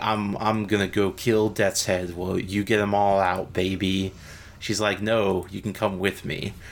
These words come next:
We can have a life together. And he's like, "I believe that there is a place in this world where we, people can settle down and be happy, but not for you and not for me."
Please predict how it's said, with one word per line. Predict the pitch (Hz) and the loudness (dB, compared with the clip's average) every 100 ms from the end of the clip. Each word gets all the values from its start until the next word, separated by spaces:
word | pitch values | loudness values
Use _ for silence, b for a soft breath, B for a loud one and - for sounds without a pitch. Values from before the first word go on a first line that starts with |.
| B B B - | B B B -4
We | 104 | -2
can | 101 | 0
have | 101 113 107 | 0 -2 0
a | |
life | 101 104 101 - | 0 2 0 -4
together. | - - - - - | -10 -10 -10 -14 -12
And | |
he's | - 92 - | -6 -4 -2
like, | - - - - - B B B B B B B | -2 -4 -8 -12 -12 B B B B B B B
"I | 107 | -4
believe | 98 104 113 117 107 104 90 - - - | -2 0 2 2 2 0 -2 -8 -10 -12
that | - 98 - | -2 0 2
there | 104 101 | 4 4
is | 92 | 0
a | 98 | -2
place | - 104 92 | 0 0 0
in | 98 | -2
this | 92 - | -2 -2
world | 95 95 90 | 2 2 2
where | 92 | -2
we, | 92 95 - - - | 0 -2 -4 -14 -6
people | 104 98 | -4 -4
can | 90 95 | -6 -2
settle | - 95 95 | 0 0 0
down | 95 92 | 0 -2
and | 90 | -6
be | 95 | -8
happy, | 101 95 - - - - b b b - | -2 -2 -2 -8 -12 -14 b b b -8
but | 92 | -4
not | 101 98 | -2 -2
for | - 98 | -4 -4
you | 92 98 92 87 92 | 0 2 0 -2 -8
and | 92 | -2
not | 95 - | -2 -2
for | 92 | -8
me." | 90 92 95 - | -6 -6 -6 -8